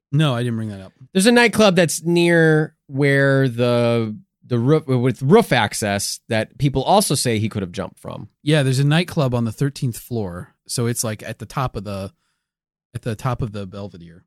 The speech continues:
Speaker 2: Mm.
Speaker 1: Now, I don't know for sure if the nightclub was open when, in two thousand six, or if that's a more modern thing.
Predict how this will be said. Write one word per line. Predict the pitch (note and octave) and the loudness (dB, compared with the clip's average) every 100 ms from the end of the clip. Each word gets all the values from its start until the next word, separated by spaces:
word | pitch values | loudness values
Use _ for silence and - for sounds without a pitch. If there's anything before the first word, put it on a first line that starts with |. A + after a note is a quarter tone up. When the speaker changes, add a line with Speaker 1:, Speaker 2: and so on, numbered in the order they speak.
| - | -12
Speaker 2:
Mm. | F#2+ - _ _ _ _ | -12 -12 _ _ _ _
Speaker 1:
Now, | C#3+ C#3 - | -4 -4 -2
I | F#3 | 2
don't | A3+ D3 | 2 2
know | D3 D#3+ | 2 2
for | E3+ | 2
sure | F#3 F3+ | 2 0
if | E3+ | 0
the | B2 | -4
nightclub | A#2 A2+ - C#3+ C#3+ | -4 -6 -4 -2 -2
was | B2+ | -2
open | - A2+ D3 D#3 | -4 -4 0 0
when, | B2 G#2+ G#2 | -2 -4 -6
in | G#2+ G#2+ | -6 -8
two | - | -6
thousand | B2 A2 - | -6 -6 -8
six, | - A2 C3+ - - _ _ _ _ _ | -10 -8 -8 -10 -12 _ _ _ _ _
or | A2 | -6
if | G#2 | -4
that's | G#2+ - | -6 -4
a | |
more | G#2+ G#2 G2+ | -4 -4 -4
modern | G2+ G2 G2 G2+ G#2+ B2+ C#3 | -6 -6 -8 -8 -4 -2 -4
thing. | - C#3+ D#3+ F3+ | -2 -2 0 -4